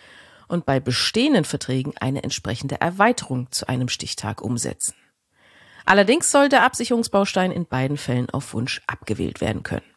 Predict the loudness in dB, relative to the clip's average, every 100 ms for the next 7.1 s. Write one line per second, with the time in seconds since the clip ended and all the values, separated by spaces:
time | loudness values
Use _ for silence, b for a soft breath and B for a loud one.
0 | _ _ _ B B B B -4 4 4
1 | 4 4 4 4 4 6 6 4 2 0
2 | 0 0 -2 -2 -2 -2 0 0 0 0
3 | -2 0 -2 -4 -14 _ _ B B 0
4 | 2 4 4 2 2 0 0 0 0 0
5 | 2 4 4 0 -2 -4 -2 0 2 0
6 | 0 0 0 -2 -2 -4 -2 -2 0 0
7 | -2